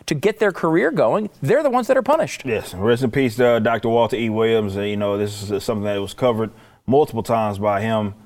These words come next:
Speaker 2: talking about the state against blacks, for example, in which you have a lot of people, definitely poor people, whether black or white, doesn't even matter really, where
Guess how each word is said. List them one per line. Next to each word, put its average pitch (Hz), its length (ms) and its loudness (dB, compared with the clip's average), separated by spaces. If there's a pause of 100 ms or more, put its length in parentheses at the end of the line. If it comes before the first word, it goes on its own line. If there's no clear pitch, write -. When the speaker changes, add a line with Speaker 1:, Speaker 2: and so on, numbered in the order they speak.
Speaker 2:
talking 120 280 0
about 110 260 0
the - 60 -16
state 113 240 -2
against 98 300 -6
blacks, 113 340 0
for 107 220 -2
example, 101 560 -4 (260)
in 110 80 -2
which 117 180 0
you 127 100 4
have 131 460 4 (360)
a 101 80 -2
lot 156 240 2
of 143 60 -12
people, 123 420 0
definitely 156 380 2
poor 127 220 2
people, 90 300 -6
whether 110 220 2
black 117 280 0
or 120 160 4
white, 101 220 2
doesn't 120 200 2
even 101 240 -2
matter 107 400 0
really, 98 360 -6 (500)
where 120 540 2